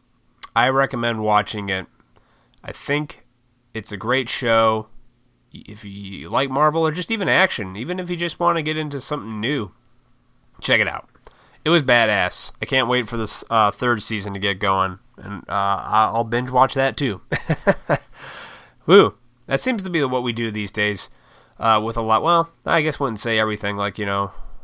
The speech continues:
I, I watch Walking Dead, but if I, if I just getting tuned into a show, like, I never watched it and they have it on Netflix, I just find myself binge watching it. Or if it's a show I'm already into, I just wait,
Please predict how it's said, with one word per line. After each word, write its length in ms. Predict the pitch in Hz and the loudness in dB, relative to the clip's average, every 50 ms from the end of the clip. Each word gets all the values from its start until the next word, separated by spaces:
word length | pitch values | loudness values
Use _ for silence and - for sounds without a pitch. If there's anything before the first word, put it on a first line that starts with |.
| - - - - | -16 -20 -14 -6
I, 140 | - 107 107 | -4 -2 -2
I 160 | 90 - 107 | -2 -2 -4
watch 380 | 104 101 101 104 107 107 - - | -4 0 2 2 2 2 0 -2
Walking 320 | 104 101 101 - 101 98 | 0 0 0 -2 -4 -6
Dead, 360 | 92 101 101 104 101 101 85 - | -4 -2 -2 -2 -2 -4 -6 -6
but 200 | 104 98 - - - - - - - _ _ _ _ _ _ | -6 -6 -6 -8 -16 -20 -20 -20 -20 _ _ _ _ _ _
if 100 | _ - | _ 0
I, 120 | - 131 131 | 0 2 2
if 280 | 101 71 - 127 120 | 2 0 -2 0 2
I 140 | 127 131 131 | 2 2 0
just 420 | 120 110 107 120 135 165 170 - | 0 -4 -2 0 2 2 2 2
getting 300 | - 175 170 165 143 117 | 2 0 0 0 -2 -2
tuned 300 | - - 160 147 131 123 | -4 -2 -2 -2 -2 -2
into 240 | 127 123 - - 127 | -2 -4 -4 -4 -6
a 40 | 110 | -4
show, 320 | - - 117 113 113 113 | -4 -4 -2 0 0 2
like, 160 | 113 110 104 107 | 0 0 0 0
I 60 | 107 | 0
never 240 | 110 117 120 120 113 | 2 2 2 2 2
watched 400 | 110 107 104 107 101 - - 107 | 2 2 2 2 2 -2 -6 -6
it 60 | 107 | -6
and 100 | 92 107 | -6 -6
they 40 | 98 | -6
have 220 | - 104 104 98 | -2 -4 -2 0
it 60 | 104 | 0
on 180 | 104 101 98 101 | -2 -2 0 0
Netflix, 540 | 104 101 - - - 104 104 95 - - - - | -2 -2 -2 -4 -6 -4 -4 -4 -6 -10 -10 -4
I 120 | - 113 110 | -4 -4 -4
just 200 | 110 104 - - | -4 -8 -6 -2
find 180 | 110 107 107 | -2 -2 0
myself 360 | 104 104 98 - 113 104 98 92 92 | -2 -4 -4 -2 -4 -4 -4 -6 -4
binge 260 | 95 110 110 110 104 | -4 -4 -4 -4 -4
watching 400 | 107 104 104 107 104 - 110 110 | -2 2 2 2 2 0 -2 -2
it. 180 | 117 113 113 - - | 0 0 -2 -2 -2
Or 180 | 165 190 202 | 0 2 2
if 120 | 202 - 175 | 2 2 -2
it's 100 | - - | -6 -6
a 40 | |
show 280 | - - - 160 160 156 | -4 -2 0 2 2 2
I'm 100 | 156 135 | 2 2
already 360 | 113 110 123 127 123 113 - 123 | 0 2 0 0 -2 -2 -2 -2
into, 580 | 143 143 139 131 - - 151 143 143 143 147 - _ _ _ - - - | -4 -4 -4 -4 -2 0 0 2 2 0 -2 -4 _ _ _ -10 -2 0
I 80 | 202 208 | 0 0
just 180 | 220 202 - | 0 0 -2
wait, 420 | 123 110 110 120 131 143 - - | -2 -2 0 2 0 0 0 -4